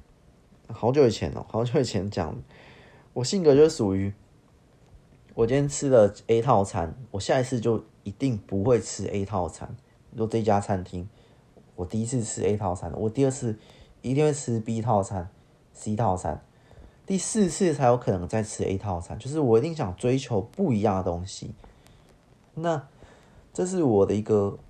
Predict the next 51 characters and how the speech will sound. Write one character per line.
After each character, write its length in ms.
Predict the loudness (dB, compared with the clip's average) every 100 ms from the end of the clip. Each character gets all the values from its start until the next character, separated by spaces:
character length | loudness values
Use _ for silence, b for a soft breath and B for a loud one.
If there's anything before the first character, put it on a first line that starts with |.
| -20
好 280 | -2 2 2
奇 220 | 2 -2
心， 320 | -2 -4 -2
或 200 | 2 2
者 60 | 2
是 180 | 0 -2
我 200 | 0 -2
的 80 |
一 80 | -2
个 220 | -4 -6 -6 -14 _ _ _
创 300 | -4 -2 -2
新， 380 | -4 -6 -6 -8 -14 _ _
或 120 | 0 0
者 60 |
是 220 | 0 -2
我 120 | 2 2
一 60 |
个 160 | 0 -4
选 320 | -4 -4 -4
择， 160 | -4 -2
反 160 | 0
正 180 | 0 -2
这 140 | -4
是， 140 | -4 -2
我 100 | -2
觉 60 | 0
得 60 |
这 60 | 0
是 60 |
性 280 | 0 -2 -4
格， 200 | -4 -8 -6
这 120 | -4
真 140 | -2
的 80 | -2
是 140 | -2 -4
一 60 |
百 160 | -2 -2
趴 200 | -4 -8
性 240 | -6 -8
格。 200 | -8 -12 -14 b b b b b _
那 100 | -8
性 240 | -4 0
格 140 | 2 2
很 80 |
有 80 | 0
可 80 | -2
能 80 | -6
是 60 |
天 220 | -6 -6 -6
生 260 | -6 -8
的， 80 | -10